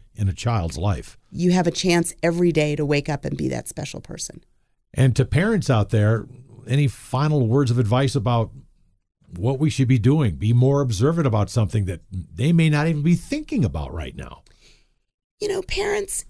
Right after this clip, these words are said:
Speaker 2: it's important to believe that early childhood mental health and social emotional development is important for everything that you want for your child, to succeed in school, to have positive relationships,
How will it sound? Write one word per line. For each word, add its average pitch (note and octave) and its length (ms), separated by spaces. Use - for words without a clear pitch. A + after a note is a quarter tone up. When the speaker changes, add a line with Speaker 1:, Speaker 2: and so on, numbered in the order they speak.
Speaker 2:
it's D#4 200
important D4+ 560
to B3+ 320
believe G#3+ 840
that F#3 400
early D4+ 300
childhood A3+ 520
mental F3 280
health F3+ 400
and F3 120
social G#3+ 460
emotional F3+ 480
development E3 680
is F#3+ 160
important A#3+ 720
for F#3+ 260
everything B3 560
that F3+ 160
you F3+ 120
want D3+ 280
for D#3+ 100
your C#3 160
child, - 500
to F3 80
succeed F#3+ 460
in F#3 120
school, A3+ 800
to F#3 120
have F3 200
positive F3+ 460
relationships, G3 960